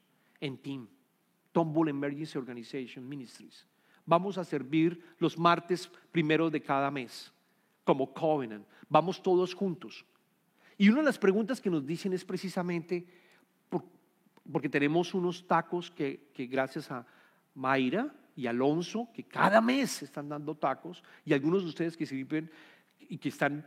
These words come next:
invitados también a participar, hacemos preguntas y les decimos, "¿Cómo está tu vida? ¿Qué puedo orar por ti? ¿Cómo va el trabajo?". Son preguntas que abren la conversación. Es exactamente lo que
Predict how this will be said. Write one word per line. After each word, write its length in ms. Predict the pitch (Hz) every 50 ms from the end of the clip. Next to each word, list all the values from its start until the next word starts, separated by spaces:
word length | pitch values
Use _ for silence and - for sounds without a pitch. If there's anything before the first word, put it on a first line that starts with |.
| -
invitados 880 | - 247 190 180 165 160 160 208 165 - - 185 165 165 180 190 190 -
también 280 | - 156 147 139 147 156
a 40 |
participar, 720 | 156 - 165 - - 151 135 - 135 123 - 131 123 - - _ _ - - - -
hacemos 480 | 175 - - 208 202 196 233 247 -
preguntas 1120 | - - _ _ - 185 170 147 139 170 202 220 208 170 - - 135 131 139 - - - - _ _ _ _ _ _
y 100 | - 175
les 140 | 170 165 156
decimos, 480 | 156 160 - - 190 185 196 202 - - _ _
"¿Cómo 300 | _ 202 185 185 185 196
está 320 | 202 185 - - 208 190 -
tu 140 | 202 196 175
vida? 320 | 185 185 156 120 107 101 - _ _ _ _ _ _ _ _ _ _ _ _ _ _ _ _ _ _ _ _ _
¿Qué 160 | _ - 196 180
puedo 280 | - 202 196 185 185
orar 340 | 185 190 185 185 180 170 -
por 140 | - 175 -
ti? 240 | - - 156 113 - _ _ _ _ _ _ _ _ _ _ _ _ _ _ _ _ _ _ _ _ _ _ _ _
¿Cómo 300 | _ 208 196 190 202 190
va 100 | 185 185
el 100 | 180 170
trabajo?". 520 | - - 185 170 165 165 160 - 117 110 - _ _ _ _ _ _ _ _ _
Son 200 | - - 175 175
preguntas 480 | - - 208 202 226 214 - 226 190 -
que 160 | - 170 151
abren 280 | 151 170 175 190 190
la 140 | 180 175 165
conversación. 580 | - 151 127 120 123 - - 123 - - 156 143 - - -
Es 180 | - 156 -
exactamente 800 | 151 127 - - - 156 156 - - 196 190 190 190 175 - 190
lo 160 | 165 156 151
que 220 | - - 127 117